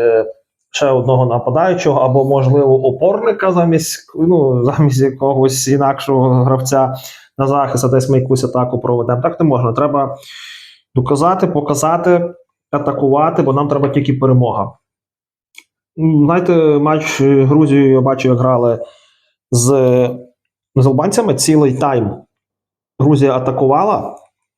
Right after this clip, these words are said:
Одна атака, на другому таймі, на початку сорок восьмої хвилини, Аслані забиває гол.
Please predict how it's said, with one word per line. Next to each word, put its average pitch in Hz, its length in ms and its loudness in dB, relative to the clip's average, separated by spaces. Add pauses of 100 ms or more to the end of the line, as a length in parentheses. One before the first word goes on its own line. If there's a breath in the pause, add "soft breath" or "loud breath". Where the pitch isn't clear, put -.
(160)
Одна 135 220 0 (100)
атака, 139 460 -2 (1160)
на 127 60 2
другому 135 180 0
таймі, 147 160 -2
на 139 80 0
початку 139 340 -2
сорок 143 160 -2
восьмої 143 280 -2
хвилини, 139 240 0
Аслані 131 360 -2
забиває 123 460 0
гол. 226 380 0